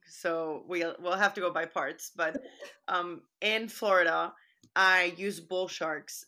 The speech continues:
Speaker 1: as a model species to understand how mercury accumulates in sharks. That means, um, whether behavioral decisions, uh, affect their final mercury concentration. So mercury is a pollutant that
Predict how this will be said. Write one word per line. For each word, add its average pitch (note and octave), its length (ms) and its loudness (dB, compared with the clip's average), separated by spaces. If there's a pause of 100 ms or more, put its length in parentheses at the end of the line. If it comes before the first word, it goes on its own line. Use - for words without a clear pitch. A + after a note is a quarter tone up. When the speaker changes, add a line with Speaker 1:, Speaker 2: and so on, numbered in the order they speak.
Speaker 1:
as F3 160 0
a E3+ 60 -2
model F3 340 -2
species C4 600 -6
to F#3+ 140 -2
understand E3+ 640 -4
how E3 220 -2
mercury F#3 480 -4
accumulates D#3 640 -6
in - 80 -14
sharks. - 500 -12 (340)
That F3+ 280 4
means, F3+ 560 -6
um, D#3 240 2
whether D#3+ 320 -4
behavioral F#3+ 640 0
decisions, E3+ 680 -6 (120)
uh, D3 300 -4 (480)
affect F#3 460 2 (120)
their E3 520 -2
final E3+ 380 -2
mercury D#3 400 -10
concentration. - 760 -14
So E3+ 220 -6
mercury F#3 640 -4 (340)
is G3+ 160 -2
a G3 80 -6
pollutant F3 640 0 (400)
that E3 360 4